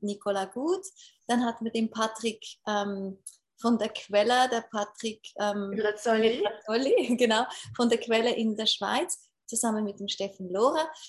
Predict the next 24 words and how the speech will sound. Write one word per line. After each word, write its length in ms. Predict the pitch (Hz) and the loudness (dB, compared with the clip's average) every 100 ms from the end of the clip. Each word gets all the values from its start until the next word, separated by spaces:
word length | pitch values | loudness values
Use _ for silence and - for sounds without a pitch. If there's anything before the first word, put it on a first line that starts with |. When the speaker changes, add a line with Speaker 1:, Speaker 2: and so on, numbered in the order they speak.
| - | -4
Speaker 1:
Dann 180 | 240 226 | -2 0
hatten 240 | 214 - | -2 -2
wir 60 | 220 | -4
unseren 320 | 220 220 226 | -2 -2 -2
lieben 320 | 202 208 208 | -4 -2 -4
Franz 640 | 208 - 208 247 254 - - | -4 -2 0 0 -2 -6 -6
mit 280 | 214 220 - | -4 -2 -4
dem, 360 | 208 202 202 196 | -4 -2 -4 -4
äh, 140 | 190 - | -6 -4
mit 200 | 208 202 | -6 -4
dem 100 | 208 | -2
Matthias 540 | 208 214 226 208 - | 0 0 -2 -4 -6
Forster, 380 | - 220 262 285 | -2 -2 -2 -2
der 140 | 240 | -2
hat 140 | 214 - | -2 -6
die 60 | 208 | -12
Biostiftung 680 | 208 285 302 311 294 294 | -6 -4 -4 -6 -6 -6
Schweiz. 520 | 285 247 240 247 - - - - _ _ | -4 0 0 -2 -6 -12 -20 -20 _ _
Dann 180 | 240 226 | 0 0
hatten 180 | 214 | -2
wir 60 | 214 | -6
die 200 | 214 190 | -6 0
Vera, 680 | 208 214 220 214 208 202 - _ - | 4 4 2 2 2 0 -4 _ -6
ähm, 600 | 202 196 190 185 226 | -4 -4 -6 -8 -10